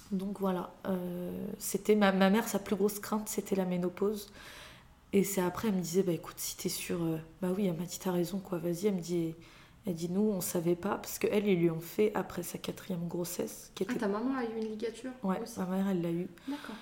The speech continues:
Speaker 1: Mais ma mère, bizarrement, ils lui ont fait signer le jour de l'accouchement. Euh, c'était un accouchement prématuré, elle était alitée deux mois à l'hôpital, et cetera.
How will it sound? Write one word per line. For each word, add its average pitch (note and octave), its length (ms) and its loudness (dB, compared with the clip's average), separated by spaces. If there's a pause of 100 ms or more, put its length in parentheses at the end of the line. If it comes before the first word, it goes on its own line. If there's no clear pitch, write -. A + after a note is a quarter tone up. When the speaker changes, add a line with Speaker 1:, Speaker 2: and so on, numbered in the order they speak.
(340)
Speaker 1:
Mais F#3+ 200 6
ma F#3 160 4
mère, A#3 260 2
bizarrement, F#3 500 0
ils A#3 120 2
lui F3+ 100 4
ont F3 60 0
fait G#3 180 0
signer G#3 400 2
le G3 180 6
jour G3+ 280 0
de F#3 100 4
l'accouchement. G3 960 -2
Euh, F3 320 0
c'était - 220 -6
un F3+ 80 -4
accouchement F#3 400 -6
prématuré, F3+ 680 -2
elle G#3 80 4
était F3 200 -2
alitée F3 400 0
deux E3+ 140 2
mois E3+ 180 -4
à E3+ 60 -2
l'hôpital, E3 480 -8
et D#3+ 80 -12
cetera. F3 460 -6